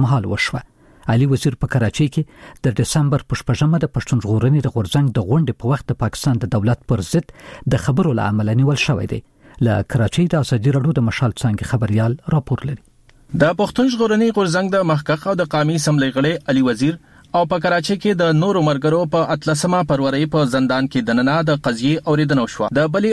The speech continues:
Speaker 2: اوریدنې دپاره د مارچ نهمه نیټه ورکړې شوه. په قضیه کې د ترهرګرۍ د مخنیوي عدالت، د پی ټی ایم د مشر منظور پښتین، محسن داوړ، ثنا ایجاز، یاسین، سفیان او د نورو مرګرو د گرفتارۍ ورن جاری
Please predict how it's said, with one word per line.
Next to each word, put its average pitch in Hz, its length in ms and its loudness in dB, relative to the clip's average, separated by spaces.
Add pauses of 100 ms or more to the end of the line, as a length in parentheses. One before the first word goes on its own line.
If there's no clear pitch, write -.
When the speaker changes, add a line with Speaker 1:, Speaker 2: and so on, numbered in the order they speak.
Speaker 2:
اوریدنې 156 440 2
دپاره 135 300 -2 (140)
د 143 200 2
مارچ 147 340 0
نهمه 143 300 0
نیټه 127 240 0 (120)
ورکړې 127 340 -2
شوه. 110 140 -2 (140)
په 151 200 0
قضیه 151 280 0
کې 208 100 0 (100)
د - 20 4 (160)
ترهرګرۍ 143 500 2 (100)
د 135 180 2
مخنیوي 139 360 2
عدالت، 131 380 -2 (100)
د 156 180 2
پی 165 200 2
ټی 175 80 2
ایم 175 140 0
د 139 160 2
مشر 180 300 0
منظور 131 300 2
پښتین، 143 380 -2 (260)
محسن 123 340 0
داوړ، 117 240 0 (340)
ثنا 135 160 2 (100)
ایجاز، 139 400 -2 (260)
یاسین، 156 500 0 (280)
سفیان 143 460 0 (220)
او 180 160 2
د 185 160 2
نورو 208 260 2
مرګرو 151 300 2 (100)
د 139 120 0
گرفتارۍ 135 460 0 (200)
ورن 156 340 2
جاری 135 180 2